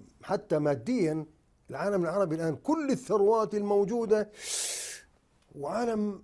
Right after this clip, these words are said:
يمكن ما في فقر في العالم مثل ما في العالم العربي. ليه يا عالم عربي؟ ما كنتم أغنى أغنياء العالم بهذا القرآن، بهذا الدين؟ كنتم أعز من في الدنيا، كنتم وكنتم.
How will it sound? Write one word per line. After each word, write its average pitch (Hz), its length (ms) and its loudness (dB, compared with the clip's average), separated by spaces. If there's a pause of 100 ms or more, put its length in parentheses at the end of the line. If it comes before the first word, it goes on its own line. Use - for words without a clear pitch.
يمكن 185 540 -4
ما 220 80 4
في 214 160 -2
فقر 202 360 -2
في 175 140 -4
العالم 202 320 2
مثل 202 180 -2
ما 185 100 0
في 180 80 -2
العالم 196 320 0
العربي. 180 500 -4 (280)
ليه 240 340 0
يا 143 140 -2
عالم 127 360 -10
عربي؟ 117 400 -14 (920)
ما 147 100 -4
كنتم 254 400 -2
أغنى 190 240 2
أغنياء 170 440 0
العالم 156 600 -4 (100)
بهذا 135 300 2
القرآن، 165 520 -4
بهذا 139 300 0
الدين؟ 139 560 0 (680)
كنتم 214 380 -4
أعز 175 340 0
من 160 180 4
في 160 100 -12
الدنيا، 160 600 -2 (1200)
كنتم 226 440 2
وكنتم. 208 640 0